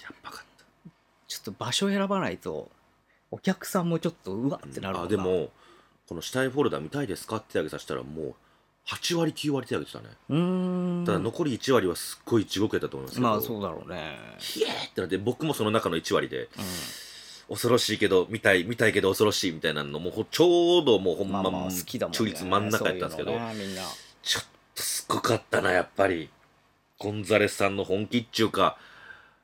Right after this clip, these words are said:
Speaker 1: あの、全くハードルなく、
Speaker 2: うん。
Speaker 1: ただの、ほんまの百メートル走走らせたら、こんなにこの人すごいんかって思ったね。
Speaker 2: うーん。まあまあまあ。
Speaker 1: うん。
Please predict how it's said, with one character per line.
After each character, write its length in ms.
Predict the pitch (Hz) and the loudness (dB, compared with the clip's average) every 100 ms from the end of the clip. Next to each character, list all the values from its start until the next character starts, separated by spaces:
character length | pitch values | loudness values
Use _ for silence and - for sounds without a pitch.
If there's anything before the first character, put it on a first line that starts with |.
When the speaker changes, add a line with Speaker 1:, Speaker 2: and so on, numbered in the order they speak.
| - | -6
Speaker 1:
あ 160 | 85 90 | -2 -2
の、 240 | 90 90 92 120 - _ _ _ - | 0 -2 2 0 0 _ _ _ 2
全 100 | 143 | 4
く 320 | 143 104 76 - _ | 6 6 4 -4 _
ハ 240 | - 117 | 2 6
ー 40 | 120 | 8
ド 120 | 123 | 6
ル 80 | 120 | 6
な 140 | 101 | 4
く、 300 | 95 110 95 - _ _ _ _ _ - | 2 2 0 0 _ _ _ _ _ -2
Speaker 2:
う 60 | |
ん。 400 | 147 120 104 80 - | 2 2 0 -6 -2
Speaker 1:
た 120 | 156 | 6
だ 120 | 151 | 8
の、 260 | 120 98 90 - | 8 4 0 -2
ほ 100 | 139 | 0
ん 160 | 156 147 | 2 4
ま 80 | 151 | 4
の 80 | |
百 280 | 131 127 - | 4 -2 -2
メ 140 | 104 107 | 2 2
ー 60 | |
ト 120 | 120 | 4
ル 60 | 117 | 2
走 100 | - | 2
走 200 | 82 - | 0 2
ら 80 | 104 | 2
せ 60 | |
た 80 | - | 2
ら、 60 | 80 | -2
こ 240 | - - | 0 2
ん 260 | 196 196 196 | 2 2 2
な 80 | 196 | 2
に 100 | 196 | 4
こ 120 | 123 | 4
の 100 | 117 | 6
人 80 | 107 | 4
す 140 | - | 2
ご 120 | 123 | 2
い 60 | 98 | 2
ん 60 | |
か 80 | 78 | 0
っ 60 | 73 | -4
て 80 | 76 | -4
思 100 | 78 | -4
っ 20 | |
た 80 | 139 | -2
ね。 80 | |
Speaker 2:
う 40 | 139 | 0
ー 20 | |
ん。 640 | 131 131 127 127 117 113 - | 0 -2 -2 -2 -4 -6 -2
ま 140 | 127 | 0
あ 40 | |
ま 160 | 113 107 | 2 0
あ 60 | 98 | 0
ま 220 | 98 76 | -4 -4
あ。 20 | |
Speaker 1:
う 40 | 104 | 0
ん。 520 | 110 101 80 65 | 2 2 -2 -6